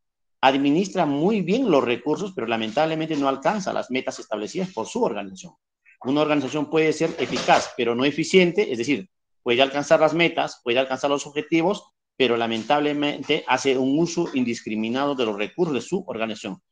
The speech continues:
Entonces, lo ideal, ¿no? La gerencia moderna lo que debe buscar es ser efectivo, es decir,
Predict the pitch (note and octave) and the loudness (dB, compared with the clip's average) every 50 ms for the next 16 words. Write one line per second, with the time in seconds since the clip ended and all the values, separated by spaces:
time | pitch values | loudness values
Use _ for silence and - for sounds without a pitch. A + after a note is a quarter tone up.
0 | _ _ _ _ - A#2 A#2 B2 B2+ C#3 C#3+ C#3 C3+ C3+ C#3+ D3 D3+ E3 E3 E3 | _ _ _ _ -8 -4 0 4 6 6 6 6 6 8 8 10 10 10 8 6
1 | F3+ G3+ G#3 - _ _ - - - - - - - - _ _ _ _ _ _ | 2 -2 -6 -12 _ _ -12 -12 -12 -12 -14 -18 -20 -20 _ _ _ _ _ _
2 | _ - - B2 C3 E3 G#3 - A#2+ B2 A#2 A#2+ - C3 B2 D3 E3+ F3 F3 E3+ | _ -8 -2 0 0 0 0 0 0 0 2 4 4 4 6 6 6 6 4 2
3 | D3 C#3 C3+ B2+ D#3 D#3 D#3 C#3 B2+ A#2 - B2 A#2+ C#3 D3 D3 C#3+ C3+ - - | 2 2 2 2 2 2 2 2 0 0 0 2 4 4 4 4 2 -2 0 2
4 | D#3 D3+ D3+ - C3+ B2+ - - - E3 F3+ F3 - D#3+ C3+ - D3 - - A3+ | 2 2 2 2 -2 -2 -2 2 2 2 2 2 0 -6 -2 -2 -2 0 2 2
5 | G#3 C3+ G2 G2 - B2+ A#2 A#2+ A#2 D3+ G#3 A#3 A3+ - | 2 2 0 -4 -6 -6 -4 -2 0 0 0 0 -2 -8